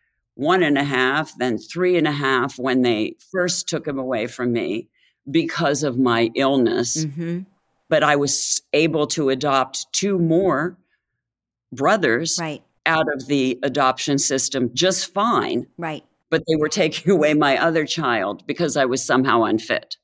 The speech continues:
Speaker 1: And so I kept losing in family court, um,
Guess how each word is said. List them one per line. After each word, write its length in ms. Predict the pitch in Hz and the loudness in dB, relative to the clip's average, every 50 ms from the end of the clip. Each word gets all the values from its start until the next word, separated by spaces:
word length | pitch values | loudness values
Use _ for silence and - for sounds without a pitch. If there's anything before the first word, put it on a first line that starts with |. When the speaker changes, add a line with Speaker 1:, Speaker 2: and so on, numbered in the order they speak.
| _ _ - - - - - | _ _ -20 -20 -10 -4 0
Speaker 1:
And 160 | 151 151 147 | 2 2 2
so 420 | - - 180 156 143 139 139 131 - - | 2 2 2 4 4 4 2 0 0 0
I 160 | 170 180 190 | 2 2 0
kept 280 | 185 - 226 165 - | 0 -2 -4 -4 -4
losing 540 | 151 147 165 196 214 202 170 170 170 151 156 | -2 -2 0 2 2 2 0 0 0 2 2
in 120 | 143 143 147 | 2 0 0
family 480 | 143 160 151 147 147 143 131 131 127 | 0 -2 -2 0 -2 -2 -2 -4 -6
court, 560 | 113 - - 214 208 180 143 135 123 - - _ _ _ _ _ _ _ _ _ _ _ _ - | -8 -8 -8 -4 -2 -2 -2 -4 -4 -8 -14 _ _ _ _ _ _ _ _ _ _ _ _ -2
um, 500 | 160 156 147 139 127 127 131 139 - - | 0 2 4 4 2 2 0 -2 -4 -8